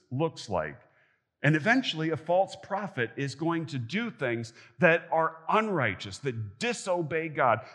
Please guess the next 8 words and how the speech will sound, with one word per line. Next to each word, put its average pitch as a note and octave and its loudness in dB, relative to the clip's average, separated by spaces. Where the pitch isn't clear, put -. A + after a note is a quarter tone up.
and D#3 4
they E3+ -2
will D#3+ -4
do E3 0
so E3+ 0
privately F3 -2
or C#3 -2
publicly. D#2+ -8